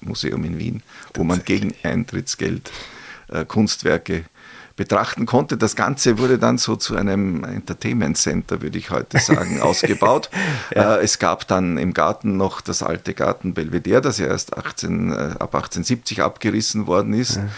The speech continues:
Speaker 1: das Fischersche Garten, äh, Belvedere. Und darunter gab's eine Grotte und da wurde so eine Erlebnislandschaft inszeniert und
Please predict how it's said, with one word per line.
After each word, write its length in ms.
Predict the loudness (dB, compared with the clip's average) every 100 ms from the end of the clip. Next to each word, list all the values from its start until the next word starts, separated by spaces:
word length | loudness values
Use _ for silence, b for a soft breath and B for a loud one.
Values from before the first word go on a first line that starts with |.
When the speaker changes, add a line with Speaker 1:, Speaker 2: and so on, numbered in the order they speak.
| B -12
Speaker 1:
das 140 | -6
Fischersche 500 | 0 2 2 4 4
Garten, 480 | 4 2 2 0 0
äh, 220 | 0 0
Belvedere. 600 | 0 0 0 2 2 2 B B B -8
Und 140 | -2
darunter 400 | 0 0 -2 -4
gab's 320 | -4 -4 -4
eine 160 | -6 -6
Grotte 500 | 0 0 0 -2 0
und 220 | -2 -4
da 100 | -6
wurde 320 | -4 -6 -4
so 140 | -6 -6
eine 160 | -6
Erlebnislandschaft 1120 | -4 -4 -2 -2 -4 -4 -4 -2 -4 -6 -8 -8
inszeniert 640 | -8 -4 -2 0 0 -2
und 160 | -4